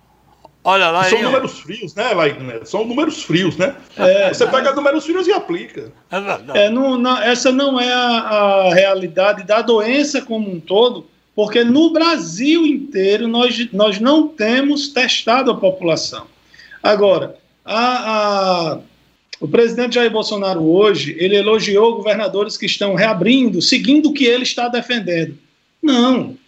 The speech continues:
Speaker 3: Se tivessem defendendo <laughs> o que Bolsonaro defende, não teria fechado o comércio em nenhum momento.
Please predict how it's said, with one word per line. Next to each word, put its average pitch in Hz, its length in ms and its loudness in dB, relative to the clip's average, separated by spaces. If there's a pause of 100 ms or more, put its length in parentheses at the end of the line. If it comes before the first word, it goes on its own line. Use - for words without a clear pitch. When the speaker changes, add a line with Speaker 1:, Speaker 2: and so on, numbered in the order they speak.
(360)
Speaker 3:
Se 302 320 2
tivessem 285 440 0
defendendo 214 840 -4 (100)
<laughs> - 140 -20
o 202 80 0
que 226 100 2
Bolsonaro 185 540 2
defende, 196 460 0
não 240 120 2
teria 254 300 2
fechado 233 440 -2
o 233 40 -6
comércio 214 380 -2
em 226 40 2
nenhum 208 220 2
momento. 190 600 2